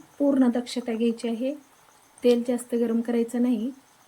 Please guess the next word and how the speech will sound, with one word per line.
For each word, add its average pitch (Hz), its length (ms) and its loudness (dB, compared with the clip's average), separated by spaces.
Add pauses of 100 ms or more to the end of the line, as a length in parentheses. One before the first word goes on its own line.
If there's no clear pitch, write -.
(2750)
एकदम 214 380 -4